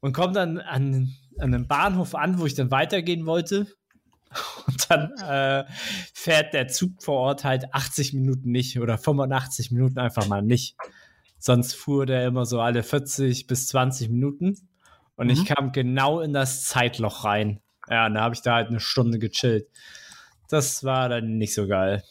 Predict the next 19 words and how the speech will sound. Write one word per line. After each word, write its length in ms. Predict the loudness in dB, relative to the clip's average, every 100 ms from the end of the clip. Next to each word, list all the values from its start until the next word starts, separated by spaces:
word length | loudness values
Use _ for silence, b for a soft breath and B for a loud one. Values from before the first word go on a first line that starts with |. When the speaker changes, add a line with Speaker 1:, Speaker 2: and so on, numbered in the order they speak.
| b b b _ _ _ _ -14 -10 0
Speaker 1:
Weil 200 | 2 2
ich 100 | 0
wusste, 300 | -4 0 0
der 120 | 2
Weg 260 | 0 0 0
jetzt 220 | -2 0
ganz 280 | 0 0 0
weiter, 360 | 0 2 0
der 200 | 0 0
wär 160 | 2 2
jetzt 220 | 0 -2
nicht 100 | 0
so 100 | 2
hübsch 240 | 0 0
gewesen, 380 | -2 0 0 0
den 100 | -2
kenn 220 | 0 0
ich 80 | 2
auch. 300 | 2 0 -2